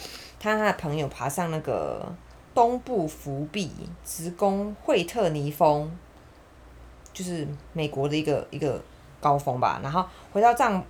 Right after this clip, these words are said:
回到我们的帐篷的路线，必须沿着一条积雪覆盖的沟，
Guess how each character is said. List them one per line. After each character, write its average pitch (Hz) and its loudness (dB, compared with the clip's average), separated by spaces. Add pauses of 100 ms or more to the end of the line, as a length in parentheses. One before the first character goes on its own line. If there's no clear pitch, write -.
回 202 -2
到 240 10
我 185 6
们 160 2
的 156 -4
帐 185 2
篷 147 -6
的 143 -2
路 165 -4
线， 160 -2
必 185 -4
须 175 -6
沿 147 -2
着 139 0
一 156 0
条 139 -2
积 160 -6
雪 156 -2
覆 151 -6
盖 139 2
的 90 -2 (920)
沟， 160 6